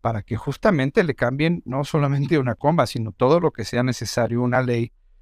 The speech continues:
pues, para que tenga un verdadero espíritu democrático. Este hecho de cancelar el debate si ustedes se dieron cuenta, estas reformas se aprobaron,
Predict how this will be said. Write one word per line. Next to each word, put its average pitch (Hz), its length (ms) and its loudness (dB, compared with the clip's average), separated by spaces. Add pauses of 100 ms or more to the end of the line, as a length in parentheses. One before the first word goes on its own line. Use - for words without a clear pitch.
(460)
pues, - 120 -8
para 123 160 2
que 117 100 -4
tenga 120 240 2
un 131 100 2
verdadero 117 360 2
espíritu 107 440 -4
democrático. 104 800 -8 (800)
Este 208 460 0
hecho 185 240 0
de 139 100 0
cancelar 127 720 0 (240)
el 120 160 -2
debate 120 540 0 (1700)
si - 100 -6
ustedes 160 320 4
se 156 120 2
dieron 143 260 2
cuenta, 127 460 -2 (1400)
estas - 380 -2
reformas 131 560 0
se 151 100 -2
aprobaron, 113 640 -4